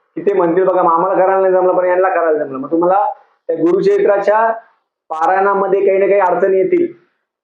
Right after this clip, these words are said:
प्रॉब्लेम येतील आणि तुमचं गुरुचरित्र पारायण पूर्णच नाही होणार. म्हणून आपल्या पूर्वजांनी पण सांगितलेलं आहे की, आपण कोणतीही सेवा करत असलो, आपण कोणतीही काहीही करत असलो, तर ते गुप्तता पाळायला पाहिजे.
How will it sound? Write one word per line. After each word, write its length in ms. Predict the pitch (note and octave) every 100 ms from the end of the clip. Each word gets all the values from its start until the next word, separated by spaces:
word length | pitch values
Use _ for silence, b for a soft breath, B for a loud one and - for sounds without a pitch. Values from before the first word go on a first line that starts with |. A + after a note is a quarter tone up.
| _
प्रॉब्लेम 420 | - E3+ F#3 G3+ G3
येतील 380 | F3 F3 -
आणि 140 | - D3
तुमचं 300 | E3+ F3 F#3+
गुरुचरित्र 540 | F3 F3 F3 F#3+ F3+
पारायण 420 | F#3 F3+ F#3 F#3
पूर्णच 360 | F#3 F#3 G#3 G#3+
नाही 120 | G3
होणार. 220 | - F#2+ - - _ _ _ _ _ _ _ _ _ _ _ _ _
म्हणून 540 | C3 C#3 E3 A3 B3+ - - -
आपल्या 360 | - D#3+ F3
पूर्वजांनी 580 | F3 E3 E3+ F3 F3 F#3+
पण 160 | G3+ G3+
सांगितलेलं 540 | - C#3 C#3 C#3+ C3+
आहे 320 | A#2+ A#2 A#2+
की, 160 | C3+ D#3+
आपण 380 | B2+ - E3+ E3+
कोणतीही 500 | D3+ D3 F3+ E3+ G3
सेवा 400 | - D3+ D#3 D#3+
करत 280 | D#3 D#3+
असलो, 480 | D3 C#3+ - E3+ C#3 - _ _ _ _ _ _ _ _ _ _ _ _ _ -
आपण 240 | - C#3
कोणतीही 500 | C#3+ D3 E3+ F3 F3+
काहीही 420 | E3 C3+ E3 F#3+
करत 300 | - F3 E3+
असलो, 340 | D#3+ D#3+ D3+ C#3+
तर 40 |
ते 240 | C#3 E3+ F3
गुप्तता 500 | C#3+ C3 E3+ E3+ F3+
पाळायला 320 | D#3+ D3+ D#3
पाहिजे. 520 | D#3 D3+ C3+ C3+ D3+